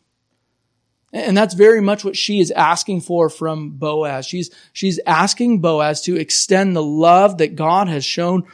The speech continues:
her and shown him to her. And that's very much what is at the root of the Bi-, how the Bible talks about marriage and understands marriage, is that when you and I enter into marriage or even other friendships, we are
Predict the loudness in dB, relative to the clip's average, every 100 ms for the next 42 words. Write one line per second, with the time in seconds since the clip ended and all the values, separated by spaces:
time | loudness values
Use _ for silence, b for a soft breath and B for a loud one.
0 | b -2 2 2 2 6 6 4 -2 0
1 | 2 2 0 0 0 0 0 -4 -4 -4
2 | -2 -6 -4 -4 -4 -8 _ _ _ _
3 | _ _ _ _ _ -2 -2 4 8 8
4 | 8 4 2 0 4 4 4 2 4 6
5 | 6 4 0 2 4 4 4 4 4 4
6 | 2 -8 2 2 2 -2 -2 0 -2 -2
7 | -4 -6 -6 0 2 2 2 0 0 -2
8 | -2 B B -2 -2 0 0 2 4 4
9 | 2 2 2 0 0 0 0 0 0 0
10 | 2 2 0 0 0 2 2 2 0 2
11 | 2 2 -2 -4 -4 0 0 -2